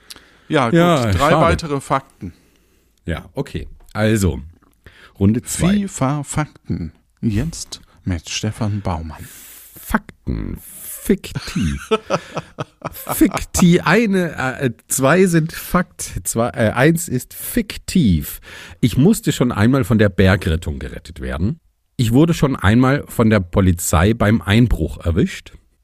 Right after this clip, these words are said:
Speaker 2: Und ich habe schon einmal einen Feuerwehreinsatz ausgelöst.
Speaker 1: Und zwei davon stimmen vor allem. Ja, das will ich noch mal
Speaker 2: <laughs>
Speaker 1: festhalten.
Speaker 2: Zwei, zwei davon stimmen, ja.
Speaker 1: Ja, also Feuerwehr ausgelöst.
Speaker 2: Feuerwehreinsatz ausgelöst.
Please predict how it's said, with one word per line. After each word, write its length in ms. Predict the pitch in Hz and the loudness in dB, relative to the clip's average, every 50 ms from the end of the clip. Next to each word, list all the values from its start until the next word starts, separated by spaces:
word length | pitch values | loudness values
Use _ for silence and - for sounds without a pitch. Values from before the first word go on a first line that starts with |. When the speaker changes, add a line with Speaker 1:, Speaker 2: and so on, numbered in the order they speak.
| _ _ _ | _ _ _
Speaker 2:
Und 300 | - 143 175 196 196 - - - | 2 4 4 4 4 0 -2 0
ich 180 | 151 147 - | 0 2 2
habe 240 | 120 117 117 127 131 | 2 2 2 2 0
schon 240 | - - 127 127 - | 0 0 -2 -2 -2
einmal 360 | - 90 92 92 98 98 110 | 0 2 4 4 4 2 2
einen 260 | - - 85 104 127 | 0 0 0 2 0
Feuerwehreinsatz 960 | 135 - - 131 123 107 90 85 87 80 76 - 80 76 78 - 85 73 - - | 0 -2 0 2 4 4 6 6 4 2 2 0 -4 -4 -4 -4 -4 -6 -8 -8
ausgelöst. 760 | - 71 67 - - - 78 73 71 76 - - - - - _ _ _ _ _ _ _ _ _ _ _ _ _ | -10 -10 -10 -10 -10 -10 -10 -8 -10 -12 -14 -16 -20 -20 -20 _ _ _ _ _ _ _ _ _ _ _ _ _
Speaker 1:
Und 240 | - - 131 107 - | -6 -6 -6 -4 -4
zwei 340 | - - - 117 113 156 170 | -6 -6 -4 -2 -2 -2 -2
davon 380 | 165 160 139 - - 139 127 123 | -4 -4 -6 -4 -4 -4 -4 -4
stimmen 480 | - - - - 143 139 117 95 90 | -6 -8 -6 -4 -4 -2 -4 -6 -8
vor 220 | 90 - - - - | -10 -10 -10 -10 -10
allem. 300 | 92 90 87 87 87 - _ _ _ _ - | -10 -10 -10 -12 -12 -14 _ _ _ _ -16
Ja, 140 | - 113 123 | -14 -14 -14
das 220 | 143 147 - - | -14 -16 -16 -14
will 80 | - 107 | -4 0
ich 180 | - - - - | 0 2 4 2
noch 80 | - 104 | 0 0
mal 100 | 101 98 | 0 -4
Speaker 2:
<laughs> 60 | - | -4
Speaker 1:
festhalten. 480 | - 120 110 - - - 98 92 90 - - - 92 - 98 - - _ - | -2 -4 -6 -8 -10 -10 -10 -12 -12 -12 -14 -12 -12 -12 -12 -12 -14 _ -12
Speaker 2:
Zwei, 500 | - - - - 110 92 147 139 156 160 - - 214 220 214 143 143 123 - | -10 -8 -6 -4 -4 -4 -2 0 0 0 2 2 4 6 6 4 4 2 -2
zwei 280 | - - 127 131 156 | -2 -2 0 0 2
davon 340 | 180 147 143 139 131 135 139 | 2 0 -2 -2 -2 -4 -4
stimmen, 460 | 139 - - 175 160 131 98 76 76 73 73 76 82 90 107 107 _ _ | -4 -6 -6 -6 -6 -4 -4 -4 -4 -4 -4 -4 -4 -6 -6 -8 _ _
ja. 80 | - 113 | -12 -10
Speaker 1:
Ja, 100 | 104 - _ | -10 -12 _
also 280 | - - 120 107 110 101 | -12 -12 -12 -12 -12 -14
Feuerwehr 680 | 92 - - 127 131 143 143 147 151 147 147 151 - | -12 -8 -6 -6 -6 -6 -6 -8 -8 -8 -8 -10 -10
ausgelöst. 880 | - 143 147 147 - - 156 139 147 156 170 185 202 - - - - - _ _ _ _ | -12 -12 -10 -10 -10 -8 -8 -6 -6 -6 -6 -8 -8 -10 -12 -14 -16 -18 _ _ _ _
Speaker 2:
Feuerwehreinsatz 680 | _ - 92 82 85 101 117 117 135 139 - 143 - | _ -4 -2 0 0 0 0 -2 -2 -2 -4 -4 -4
ausgelöst. 600 | - 131 139 - - 139 127 151 175 175 165 _ | -4 -6 -6 -6 -4 -2 0 0 0 -2 -4 _